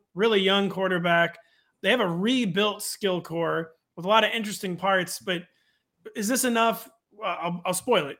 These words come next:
Kyle's gonna talk about the Chiefs. Kyle, with the Chiefs, is this gonna be enough with the talent they've added to replace Tyreek Hill, where, like, the sum is greater than the whole of its parts, or is it just not gonna be a very good skill core?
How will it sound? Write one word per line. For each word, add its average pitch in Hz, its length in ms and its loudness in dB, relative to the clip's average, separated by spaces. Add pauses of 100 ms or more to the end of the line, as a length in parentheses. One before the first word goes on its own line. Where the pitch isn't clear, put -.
(140)
Kyle's 175 240 -2
gonna 185 100 -8
talk 180 120 -6
about 180 160 -6
the 175 40 -14
Chiefs. 147 600 -10 (420)
Kyle, 196 200 2
with 190 100 -4
the 190 60 -12
Chiefs, 247 520 -4
is 190 140 -6
this 254 100 -4
gonna 254 160 -2
be 240 160 -2
enough 208 540 0
with 190 80 -10
the 208 80 -4
talent 196 420 -2
they've 190 200 -2
added 185 340 0
to 180 60 -2
replace 175 420 -4
Tyreek 180 280 -4
Hill, 175 380 0 (400)
where, 190 100 -6
like, 175 280 2 (320)
the 175 60 -12
sum 208 380 0
is 175 140 -2
greater 190 280 2
than 180 120 0
the 170 80 -2
whole 190 200 0
of 185 120 0
its 165 120 -8
parts, 220 680 -4
or 190 260 0
is 180 160 -2
it 180 80 -4
just 180 180 -6
not 175 240 0
gonna 170 120 -6
be 156 100 -6
a 139 60 -8
very 139 200 -12
good 127 140 -16
skill 120 300 -18
core? 92 340 -20